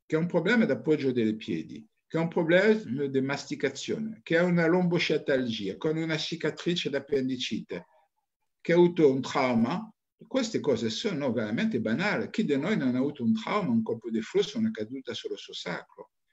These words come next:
senza andare troppo indietro? Da dove inizio? Come dico spesso, a volte una persona che sta agli inizi, eh, della postologia può sentirsi molto in difficoltà.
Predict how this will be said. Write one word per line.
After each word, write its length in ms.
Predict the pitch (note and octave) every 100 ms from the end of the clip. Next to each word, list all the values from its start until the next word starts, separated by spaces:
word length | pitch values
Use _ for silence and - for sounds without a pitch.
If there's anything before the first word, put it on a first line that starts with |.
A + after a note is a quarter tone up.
| _
senza 340 | - F#3+ C#3
andare 400 | B2 C#3+ F#3 B2+
troppo 340 | - A#2 B2
indietro? 680 | A#2 A#2 F3+ D#3 - G#2 - _ _ _ _ _ _ _ _ _
Da 140 | -
dove 260 | D#3+ A3+ F3
inizio? 540 | B2 A2+ - - F3+ - _ _ _
Come 280 | - F#3+ G#3
dico 260 | F#3+ F3+ F3+
spesso, 880 | - A#2 F2+ - D3+ D#3 F3+ - _ _ -
a 120 | E3 F3
volte 580 | C#3+ B2 C3+ - F3 F3 E3
una 580 | F#3 E3+ D3+ C#3 B2
persona 520 | - D3 - F#3 D3+ -
che 220 | A2+ B2
sta 460 | B2 C#3+ A#2+ G#2 E2+
agli 220 | A2+ B2+
inizi, 600 | D3 G#3 - - B2+ A2 - - - - -
eh, 140 | G2+
della 220 | G#2+ A2
postologia 960 | A2+ B2+ C#3+ C3+ F3+ C3+ C3+ E3 G#3+ - - -
può 100 | F#3
sentirsi 720 | F3+ D#3 D3+ C3 B2+ - F#3+
molto 420 | C3+ G#3 B3 -
in 100 | B2
difficoltà. 720 | A2 A2 A2 A2 G2+ F#2+ -